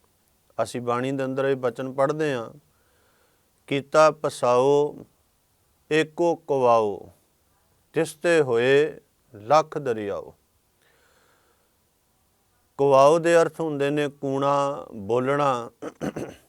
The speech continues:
ਤੇ ਬੋਲਣ ਤੋਂ ਭਾਵ ਹੈ ਕੁਛ ਕਹਿਣਾ, ਭਾਵ ਕੁਛ ਸ਼ਬਦ ਉਚਾਰਨ ਕਰਨਾ। ਬਹੁਤ ਸਾਰੇ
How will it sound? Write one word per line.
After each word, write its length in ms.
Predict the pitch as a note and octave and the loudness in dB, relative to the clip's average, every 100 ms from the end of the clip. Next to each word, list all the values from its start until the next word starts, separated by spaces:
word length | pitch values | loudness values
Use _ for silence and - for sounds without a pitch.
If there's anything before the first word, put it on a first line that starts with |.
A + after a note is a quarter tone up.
| _ _ _ | _ _ _
ਤੇ 100 | C3+ | -10
ਬੋਲਣ 500 | A2 B2 D3+ E3+ F#3 | -6 0 2 2 0
ਤੋਂ 160 | F3 D#3+ | -2 -2
ਭਾਵ 380 | C#3+ B2+ B2 | 4 4 4
ਹੈ 100 | C3+ | 2
ਕੁਛ 320 | C3+ C#3 - - | -2 -6 -12 -8
ਕਹਿਣਾ, 460 | C3+ D3 C#3+ C3+ | -4 -2 -2 -4
ਭਾਵ 400 | B2 B2+ A#2 A#2+ | -2 0 2 0
ਕੁਛ 280 | A#2+ C3 - | -4 -12 -10
ਸ਼ਬਦ 400 | - C#3 C3 C#3 | -10 -4 -4 -4
ਉਚਾਰਨ 520 | C3 A#2 A2 G2+ G2+ | -6 -2 -2 -2 -6
ਕਰਨਾ। 360 | F#2 F#2 F2 F#2 _ _ _ _ _ _ _ _ _ _ _ _ _ _ _ _ _ _ _ _ _ _ - | -10 -12 -12 -20 _ _ _ _ _ _ _ _ _ _ _ _ _ _ _ _ _ _ _ _ _ _ -14
ਬਹੁਤ 420 | G#2+ A#2 D3+ E3+ | -2 4 4 2
ਸਾਰੇ 800 | - D#3 D#3+ E3 E3 D#3+ D#3 - | 0 2 4 2 2 0 -2 -8